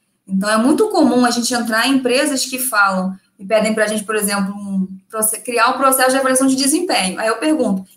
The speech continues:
"Como é que tá a descrição de cargo? Porque senão a gente vai ter que rever essas descrições." E a empresa fala, "Não, a gente tem." E aí eu vou olhar a descrição de cargo de dois mil e dezessete. Não tem como.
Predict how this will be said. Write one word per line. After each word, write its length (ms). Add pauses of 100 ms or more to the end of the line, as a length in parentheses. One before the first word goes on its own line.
"Como 120
é 40
que 100
tá 120
a 40
descrição 340
de 120
cargo? 600 (260)
Porque 160
senão 140
a 40
gente 140
vai 80
ter 100
que 180
rever 240
essas 200
descrições." 880 (300)
E 60
a 20
empresa 320
fala, 220
"Não, 160
a 60
gente 320
tem." 460 (400)
E 60
aí 60
eu 100
vou 160
olhar 480
a 80
descrição 380
de 100
cargo 260
de 120
dois 180
mil 140
e 20
dezessete. 920 (640)
Não 80
tem 180
como. 580